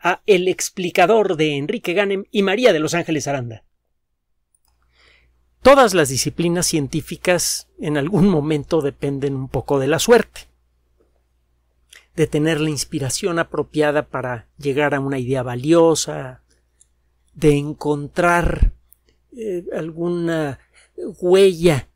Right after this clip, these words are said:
en el espectro de una estrella que dé la clave de su comportamiento. Hay disciplinas científicas que requieren de una dosis especial de suerte y definitivamente la paleontología es una de ellas.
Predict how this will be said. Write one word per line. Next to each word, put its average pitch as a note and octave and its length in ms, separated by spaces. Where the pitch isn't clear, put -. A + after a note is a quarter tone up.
en C3+ 260
el C3+ 160
espectro D#3+ 640
de C#3+ 100
una D3+ 140
estrella D3 520
que C3+ 180
dé C#3 160
la C#3 140
clave C#3+ 420
de C3 100
su - 160
comportamiento. C3+ 1120
Hay F#3+ 140
disciplinas G3 640
científicas - 960
que F3+ 100
requieren E3 600
de D#3 80
una E3+ 260
dosis D3+ 560
especial B2+ 800
de C3+ 100
suerte F3+ 600
y E3+ 160
definitivamente F#3 1120
la D#3+ 240
paleontología C#3+ 880
es - 140
una C3 180
de D#3+ 160
ellas. - 400